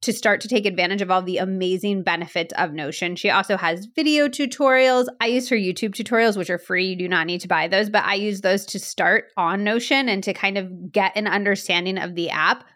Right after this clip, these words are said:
But I think this would be a step above and a really great gift for anybody who wants to organize and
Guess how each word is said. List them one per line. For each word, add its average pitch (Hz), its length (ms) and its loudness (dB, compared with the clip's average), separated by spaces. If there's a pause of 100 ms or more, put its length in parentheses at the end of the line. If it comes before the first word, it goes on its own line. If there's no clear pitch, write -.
But 233 240 2
I 220 80 2
think 214 200 -4
this 202 160 -2
would 202 100 0
be 208 160 0
a 196 100 -2
step 185 360 -2
above 233 500 2
and 220 140 2
a 220 80 -2
really 254 420 0
great 214 340 0
gift 202 300 -2
for 208 260 0
anybody 254 460 0
who 240 140 2
wants 196 300 -2
to - 80 -4
organize 220 760 2
and 180 140 -2